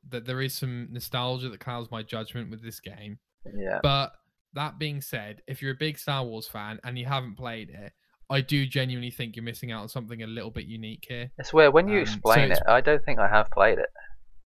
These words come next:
Speaker 2: I might have
Speaker 1: Hmm.
Speaker 2: just, like, convinced myself, just 'cause I've seen the cover enough times, I thought, "Well, I must have played it." <laughs> But the, the way you just described it, yeah, I, I don't know any of that,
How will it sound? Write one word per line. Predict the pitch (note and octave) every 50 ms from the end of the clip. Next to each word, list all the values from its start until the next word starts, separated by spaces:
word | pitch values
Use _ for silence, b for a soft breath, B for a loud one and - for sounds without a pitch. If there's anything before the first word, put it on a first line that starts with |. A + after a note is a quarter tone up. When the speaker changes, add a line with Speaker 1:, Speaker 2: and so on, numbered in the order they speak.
| _ _ _ _ _ _ _ _ _ _ _ _ _ - -
Speaker 2:
I | A#2
might | B2+ C#3+ C3+
have | B2 A#2
Speaker 1:
Hmm. | A#2+
Speaker 2:
just, | - -
like, | A#2+ - -
convinced | - A#2 G2+ G2 A2 F#2 - -
myself, | - F2+ F2 - - G2 -
just | - G#2+ -
'cause | - B2
I've | G#2+ -
seen | - - A2 G#2+ G#2
the | G2+ F#2+
cover | - - - F2+ F#2+ A2 A2
enough | A2 A#2 A#2 -
times, | - C3 C3 C3 -
I | A#2
thought, | - C3 A2+ -
"Well, | D3+ D3+
I |
must | - F#2+ - -
have | - -
played | G#2 F#2 - -
it." | - - - - - - - - - - - - - - - -
<laughs> | - - B B B B B B B B B B B -
But | - C#3 C3 -
the, | C#3 C#3+
the | C#3 D3+
way | E3 F3+ F3+
you | F3
just | C#3 -
described | - A#2+ - - - A#2+ B2+ A#2+ A2+ -
it, | - G2
yeah, | G#2 G2+ G2 F#2+
I, | G2 G#2+
I | G#2+ - - G#2 A#2
don't | B2+ F#2+ E2+
know | F2 F2
any | F2+ G2+ G2+
of | F2+
that, | - - - -